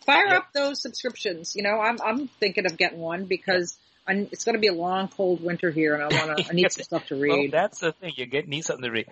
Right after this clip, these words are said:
Speaker 2: So anyway, yeah, so, um, more to come on that.
Speaker 1: More to
Speaker 2: Yeah.
Speaker 1: come.
Speaker 2: So, uh, news briefs.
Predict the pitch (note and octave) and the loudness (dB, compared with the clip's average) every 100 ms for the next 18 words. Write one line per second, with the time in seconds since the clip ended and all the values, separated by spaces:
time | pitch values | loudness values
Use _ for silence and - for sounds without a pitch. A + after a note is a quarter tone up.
0 | - - - G3+ A#3+ G3+ D#3+ F3 C#3 - | -12 -2 4 6 6 4 2 2 -2 0
1 | E3+ D#3 D3+ C#3 B2+ A#2+ A#2 _ _ C#3+ | 2 2 2 2 2 -2 -12 _ _ 2
2 | D3 B2 - B2 F2+ _ _ _ A#2 G#2+ | 2 2 0 0 -2 _ _ _ -8 -4
3 | E3 E3 E3 F3 G3+ A#3+ A#3+ - - - | -2 2 2 4 2 0 -4 -10 -16 -8
4 | E3+ C3+ C#3 D#3+ - A#2 B2 C3+ D#3 C#3 | -4 -2 -4 -8 -8 -2 -2 -2 -6 -8
5 | C3+ C#3 C#3 - - _ _ _ G#3+ G#3 | -12 -12 -14 -18 -20 _ _ _ 2 4
6 | G3 F#3 F#3 G3 D#4 - E3 - | 4 4 4 4 0 0 -2 -4